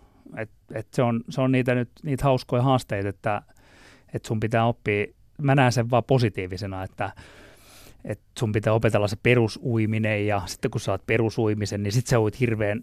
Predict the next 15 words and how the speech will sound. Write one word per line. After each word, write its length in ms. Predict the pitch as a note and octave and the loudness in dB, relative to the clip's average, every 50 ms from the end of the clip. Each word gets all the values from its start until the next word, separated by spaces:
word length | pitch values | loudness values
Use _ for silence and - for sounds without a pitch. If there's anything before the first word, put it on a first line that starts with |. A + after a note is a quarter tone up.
| - - D3+ | -10 -4 -2
paljon 240 | - A#2 A2 G2 G#2+ | 0 0 0 0 2
mutkitellen 720 | A#2 C#3 C3+ - - B2+ A2 - G#2+ G#2 G#2 G#2 G#2 G#2 | 2 0 0 0 0 -2 -2 0 -2 -4 -2 -4 -4 -4
siellä, 400 | - - A#2+ G#2+ G#2 G#2 G#2+ G#2 - - - - - | -2 -2 0 0 0 0 -2 -4 -4 -8 -14 -8 -4
niin 100 | - G#2 | -2 0
sä 100 | A2 A2+ | 0 0
pystyt, 380 | A2 A#2+ A2+ - - A#2 A2 A#2 | 2 0 0 0 -2 -4 -2 0
niin 180 | A#2 A2+ A2 | 0 -2 0
kun, 240 | - B2 A#2 A#2+ B2+ - - _ - | 2 0 0 0 -2 -6 -12 _ -10
äh, 360 | - D3+ B2 B2+ A#2+ G#2+ - - - - - - - - - - - - - - | -8 -6 -6 -6 -6 -8 -10 -12 -14 -16 -16 -18 -20 -20 -20 -20 -20 -20 -2 4
vanhempanakin 800 | D3 D3 D#3+ D#3 C3+ C3 A#2+ - A#2+ A#2 A2+ A2 - - A#2+ A2+ - - | 6 8 8 8 8 6 4 2 2 0 0 0 0 0 0 0 2 4
kehittymään 880 | D3+ D3 C#3+ C#3+ C3 - _ - A#2+ G#2+ A2 A2+ A2+ G#2+ G#2+ A#2+ - - - | 4 4 4 4 2 -2 _ -4 -2 -2 0 0 0 0 -2 -2 -4 -4 -2
niin 200 | D#3+ D#3 D3 C#3 | 0 2 2 2
monessa 560 | C3 C#3+ D3 B2+ A2 - - - A#2 A#2 B2 | 2 4 2 2 2 0 -2 -2 0 0 2
asiassa 540 | B2 A2 A#2 G2+ F#2 F2+ - - - G#2 - - - - - - - _ | 2 2 0 -2 -2 -4 -8 -8 -8 -8 -10 -10 -14 -20 -20 -20 -8 _
ja 240 | - A#2+ G#2 G#2 G#2 | 0 0 0 0 -4